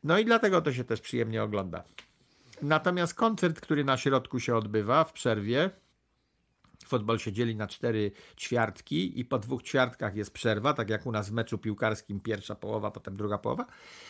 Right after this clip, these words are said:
E, i tam jest takie pół godziny przerwy, zwykle koncerty są największych gwiazd.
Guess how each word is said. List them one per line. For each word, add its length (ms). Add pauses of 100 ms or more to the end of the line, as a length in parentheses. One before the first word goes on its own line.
(300)
E, 120
i 120
tam 200
jest 140
takie 200
pół 180
godziny 340
przerwy, 360
zwykle 300
koncerty 540
są 240
największych 580
gwiazd. 540